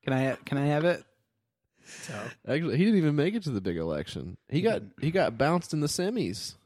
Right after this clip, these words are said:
Speaker 1: Yeah, he did.
Speaker 2: Bernie Sanders got bounced in the semis.
Speaker 1: Because Hillary Clinton is a fucking piece of shit.
Speaker 2: Are you gonna come out on this? So you've been anti-woman this whole show.
Speaker 1: <laughs>
Speaker 2: And now you're gonna come out and you're gonna say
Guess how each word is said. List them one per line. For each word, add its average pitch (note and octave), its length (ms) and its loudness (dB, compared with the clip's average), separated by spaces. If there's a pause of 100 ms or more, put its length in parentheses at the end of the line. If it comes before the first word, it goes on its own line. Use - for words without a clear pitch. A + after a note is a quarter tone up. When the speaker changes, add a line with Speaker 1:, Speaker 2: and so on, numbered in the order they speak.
(220)
Speaker 1:
Yeah, A2 120 -16
he G#2+ 60 -14
did. A2+ 320 -12 (360)
Speaker 2:
Bernie F3+ 260 2
Sanders F3 400 -2
got B2+ 200 2
bounced A#2+ 300 -2
in A#2 80 -4
the G#2+ 60 -2
semis. - 540 -10 (640)
Speaker 1:
Because A#2 140 -10
Hillary C#3 300 0
Clinton A3 440 -8
is B2+ 200 -16
a G#2+ 100 -14 (220)
fucking C3+ 500 -6 (680)
piece - 460 -8
of A#2+ 160 -12
shit. - 320 -6 (360)
Speaker 2:
Are F2+ 120 -6
you C3 140 4
gonna F#3+ 140 4
come F3 180 0
out F3+ 140 2
on G3+ 120 0
this? A#3+ 320 -2 (300)
So - 120 -2
you've G#3+ 140 2
been G#3+ 140 2
anti-woman C#3 680 2
this G#2+ 140 0
whole B2+ 200 0
show. E2+ 360 -2
Speaker 1:
<laughs> - 40 -20 (880)
Speaker 2:
And E4 320 -2
now C3 100 4
you're D#3+ 140 4
gonna D#3+ 140 0
come D3 180 -2
out B2 180 -2
and D#2+ 80 -8
you're A2+ 120 -4
gonna B2 180 2
say G2 420 4